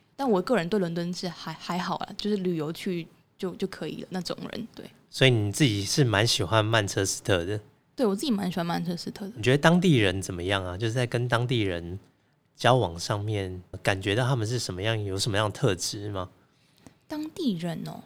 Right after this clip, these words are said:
Speaker 2: 对啊。
Speaker 1: 哦，我觉得他们对亚洲的了解比我想象中的多很多。我会以为他们会不会根本没有听过台湾，然后也不知道亚洲的一些事情。但他们有一个男生，他很强欸，他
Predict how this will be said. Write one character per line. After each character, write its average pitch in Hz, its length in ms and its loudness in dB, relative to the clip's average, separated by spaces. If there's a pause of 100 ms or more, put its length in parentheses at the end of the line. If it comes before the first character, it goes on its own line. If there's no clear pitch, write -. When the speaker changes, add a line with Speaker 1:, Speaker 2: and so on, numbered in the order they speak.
(140)
Speaker 2:
对 107 140 2
啊。 95 320 -2 (220)
Speaker 1:
哦， - 100 -18 (240)
我 240 100 -2
觉 254 140 -2
得 339 100 0
他 349 160 -4
们 285 200 -2 (100)
对 254 280 2
亚 185 200 0
洲 247 220 2
的 208 80 4
了 165 240 -4
解 - 440 -8 (400)
比 220 140 4
我 269 100 6
想 208 100 -2
象 202 160 0
中 196 140 2
的 180 80 0
多 180 240 -2
很 190 180 -10 (120)
多。 - 120 -6 (220)
我 220 80 -2
会 233 180 -2
以 185 180 -4
为 - 120 -4
他 185 80 0
们 208 100 4
会 208 80 4
不 190 60 0
会 190 260 4
根 202 140 0
本 185 80 0
没 170 80 0
有 175 120 0
听 175 180 -6
过 180 120 -2
台 - 300 -10
湾， - 260 -6 (120)
然 185 100 0
后 185 60 0
也 180 80 0
不 - 160 -4
知 190 120 -8
道 170 300 -2
亚 160 220 -6
洲 165 260 -6
的 - 120 -6
一 - 60 -4
些 170 200 -4
事 - 180 -4
情。 - 180 -6
但 220 100 0
他 240 120 2
们 214 140 4 (320)
有 214 60 -2
一 214 40 2
个 247 80 2
男 208 260 0
生， 160 360 -6 (400)
他 294 120 -6
很 269 240 0
强 175 340 0
欸， 185 100 -4
他 220 200 -6